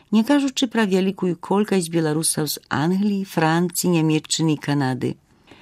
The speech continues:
Наступнага дня, у нядзелю, шаснаццатага траўня, у капліцы святых Пятра і Паўла ў Мар'янгаўс прайшла ўрачыстая літургія. Біскуп Сіповіч напісаў у сваім дзённіку: «Святая літургія ў капліцы ў Мар'янгаўс,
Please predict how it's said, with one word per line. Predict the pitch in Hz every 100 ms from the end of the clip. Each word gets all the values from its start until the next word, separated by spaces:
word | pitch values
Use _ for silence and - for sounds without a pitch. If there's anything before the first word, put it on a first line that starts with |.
| _
Наступнага | 180 175 - 233 220 208 196
дня, | 170 185 185 -
у | 190
нядзелю, | 180 160 - 190 175
шаснаццатага | - 170 180 170 - 165 170 170
траўня, | 180 214 233 202 180 - - - -
у | 175
капліцы | 196 196 240 254 277
святых | 240 - 208 220 202
Пятра | 196 190 185 175
і | -
Паўла | 175 175 170
ў | 170
Мар'янгаўс | 170 233 254 226 233 233 220 - - - - -
прайшла | - 185 185 202
ўрачыстая | 208 220 - - 262 254
літургія. | 247 220 185 160 160 156 170 - -
Біскуп | 156 160 - 175 151
Сіповіч | - 165 - 180 214 -
напісаў | 208 202 190 196 185
у | 170
сваім | - 170 165
дзённіку: | 160 156 156 143 - 147 - _ - _
«Святая | - - 139 151 151
літургія | 156 - 202 170 165
ў | 147
капліцы | 160 - 196 220 -
ў | 180
Мар'янгаўс, | 196 226 190 160 180 220 226 -